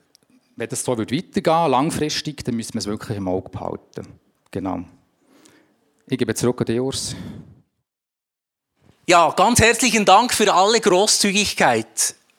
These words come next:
Speaker 2: Uns geht es nicht darum, dass wir ein Budget erfüllen oder einen bestimmten Betrag in der Kasse haben. Uns geht es darum,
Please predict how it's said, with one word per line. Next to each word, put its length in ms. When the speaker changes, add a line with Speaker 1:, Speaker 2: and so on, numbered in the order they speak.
Speaker 2:
Uns 320
geht 240
es 80
nicht 320
darum, 360
dass 200
wir 180
ein 240
Budget 380
erfüllen 880
oder 320
einen 240
bestimmten 720
Betrag 920
in 180
der 120
Kasse 500
haben. 560
Uns 420
geht 380
es 400
darum, 580